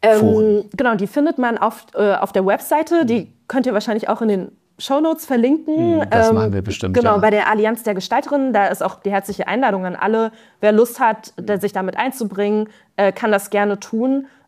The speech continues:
Speaker 1: Ähm, was es uns, worum es uns geht, vielleicht auch jenseits von parteipolitischen, ähm,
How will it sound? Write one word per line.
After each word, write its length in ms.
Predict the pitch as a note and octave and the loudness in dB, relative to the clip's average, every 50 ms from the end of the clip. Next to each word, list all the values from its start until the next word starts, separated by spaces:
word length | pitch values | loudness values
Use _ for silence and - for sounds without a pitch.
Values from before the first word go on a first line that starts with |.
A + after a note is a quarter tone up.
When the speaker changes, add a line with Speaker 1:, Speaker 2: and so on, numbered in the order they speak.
| _ - | _ -6
Speaker 1:
Ähm, 420 | - G3 G#3+ G#3 G#3 G#3 G3+ G3 - | -4 -2 0 0 0 0 -2 -2 -4
was 220 | - - G3 A#3 | -2 -2 -2 -2
es 100 | - A#3 | -4 -6
uns, 440 | - - B3+ D4 C#4+ C#4+ - - - _ - | -4 -2 0 0 0 -2 -6 -14 -14 _ -4
worum 240 | G#3+ A#3 A3 B3+ C4 | -2 0 2 2 2
es 160 | C4+ - - | 0 0 -2
uns 340 | - - C#4+ D4 C#4+ - - | -2 0 0 0 0 -2 -6
geht, 320 | G3 G#3 A3+ C4+ C4+ - - _ _ _ _ _ _ _ _ - | -2 -2 0 0 -2 -4 -10 _ _ _ _ _ _ _ _ -6
vielleicht 240 | - B3 A#3+ A#3+ - | -4 -4 -4 -4 -6
auch 80 | G#3+ - - - | -10 -8 -6 -4
jenseits 920 | A3 B3 C#4+ D4+ D4+ B3 G3 A3+ A3 A3+ A3+ A#3 A3+ A#3 - - - - - | -2 0 2 2 2 2 2 2 2 2 2 0 -2 -4 -8 -10 -12 -12 -14
von 600 | - - A#3 G#3+ G#3+ G#3 A3 A3 A3 A3 G3+ - - | -10 -4 -2 -2 0 0 0 0 0 -2 -2 -6 -8
parteipolitischen, 1400 | - - G#3+ G#3+ - - A3 A3+ A3+ - A3+ G3+ G#3 A3 G#3 - G#3+ G#3 G3+ - A3+ G#3 G3 G3 G3 G3 F#3+ F#3 F#3 - - - _ _ - | -8 -8 -8 -6 -4 -4 -4 -4 -2 -2 -2 -2 -2 -2 -2 -2 -4 -2 -2 -2 -4 -2 -2 -2 -2 -4 -6 -8 -10 -16 -20 -20 _ _ -2
ähm, 640 | - F#3+ F#3 F3+ D#3 E3 E3+ F3+ F3 C#3 B2+ - | 0 0 2 2 0 0 -2 -2 -4 -6 -8 -8